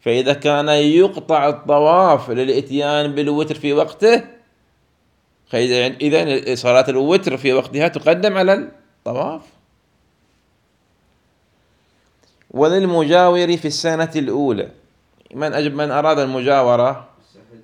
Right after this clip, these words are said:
Speaker 2: تقديمها على الطواف، دليل على أفضليتها باعتبار خصوصية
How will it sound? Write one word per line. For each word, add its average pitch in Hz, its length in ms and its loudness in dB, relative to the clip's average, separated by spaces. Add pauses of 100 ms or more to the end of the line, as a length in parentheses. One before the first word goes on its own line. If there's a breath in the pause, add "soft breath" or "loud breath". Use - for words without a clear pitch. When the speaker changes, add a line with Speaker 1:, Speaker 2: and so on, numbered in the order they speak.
Speaker 2:
تقديمها 117 560 -20
على 104 180 -20
الطواف، 107 480 -20 (220)
دليل 98 300 -20 (100)
على 92 220 -20
أفضليتها 95 580 -20 (1300)
باعتبار 98 580 -20 (100)
خصوصية - 520 -20